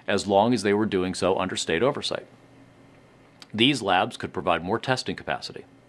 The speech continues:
but a nationwide outbreak required enlisting commercial testing companies, the first several of which received E U As in mid-March. Parts of H H S had already been working with these private sector testing partners for weeks.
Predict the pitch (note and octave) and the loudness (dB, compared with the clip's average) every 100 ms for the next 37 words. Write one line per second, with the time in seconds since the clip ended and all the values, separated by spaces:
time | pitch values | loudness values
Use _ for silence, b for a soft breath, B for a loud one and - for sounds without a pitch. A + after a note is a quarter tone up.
0 | - _ B B B B A2+ A2 A2 C#3 | -20 _ B B B B 0 4 4 2
1 | D3 C#3+ C3 A2+ A#2+ - D#2+ E2 F#2 - | 0 2 6 6 4 0 -6 -4 -8 -2
2 | G2 G2 F2+ G2 G#2+ - E2+ - E2+ F2+ | 2 2 0 -2 -4 -4 -4 -4 -4 2
3 | A2+ A#2+ F#2+ - F2 - E2 D2 C#2 - | 2 2 -2 -2 -4 -4 -8 -6 -6 -6
4 | - - - - - - - - - F#2+ | -10 -12 -12 -16 -20 -20 -20 -8 -4 0
5 | C3+ D#3 - F#3+ C3 F#2+ D#2 D#2+ - F2+ | 2 2 4 4 4 -2 -2 -6 -6 -4
6 | - F#2+ D#2+ B2+ G2 F#2+ B2 F2+ E2+ E2+ | 2 2 2 2 4 4 4 4 0 -4
7 | - F#2 F2 E2 F#2 D2+ - - - - | -2 0 2 2 2 0 -4 -18 -20 -20
8 | _ _ - _ _ _ B B B B | _ _ -20 _ _ _ B B B B
9 | - D#3 - G#2+ A2 - G2+ D3+ D#3 G#2+ | 4 4 4 0 0 0 2 4 4 4
10 | A#2 A#2+ G#2 G2+ B2 D3+ G2 F#2 F2+ F#2 | 6 6 2 0 0 2 0 0 -2 0
11 | G2 C3+ B2 - G#2+ A#2 - - D3 E3 | 2 4 2 0 2 4 2 0 -2 -2
12 | - D3 - F#2+ F2+ F2+ F#2+ - F#2 - | -2 -2 -2 -6 -4 -4 -4 0 0 0
13 | - | -4